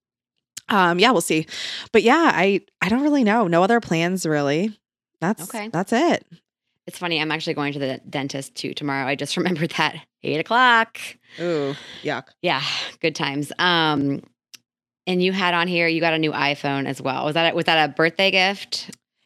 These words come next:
Speaker 1: Yeah, I mean, somewhat. My
Speaker 2: To
Speaker 1: battery
Speaker 2: yourself?
Speaker 1: started <laughs> yeah, exactly. I mean, it was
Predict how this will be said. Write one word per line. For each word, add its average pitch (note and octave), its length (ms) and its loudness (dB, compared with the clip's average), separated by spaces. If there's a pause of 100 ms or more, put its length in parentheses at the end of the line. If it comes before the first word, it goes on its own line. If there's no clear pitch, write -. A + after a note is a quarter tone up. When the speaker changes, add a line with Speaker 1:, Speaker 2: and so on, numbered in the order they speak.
(120)
Speaker 1:
Yeah, F#4+ 220 4 (200)
I E4+ 80 6
mean, D4+ 240 6
somewhat. G3+ 500 6
My A3 160 8
Speaker 2:
To G#3 120 4
Speaker 1:
battery F3+ 300 6
Speaker 2:
yourself? G3+ 80 6 (300)
Speaker 1:
started - 40 4 (180)
<laughs> G3+ 120 0
yeah, C#3 160 4 (120)
exactly. C#3+ 600 2 (300)
I A#3+ 100 8
mean, B3 120 10
it G3 100 8
was F#3+ 240 8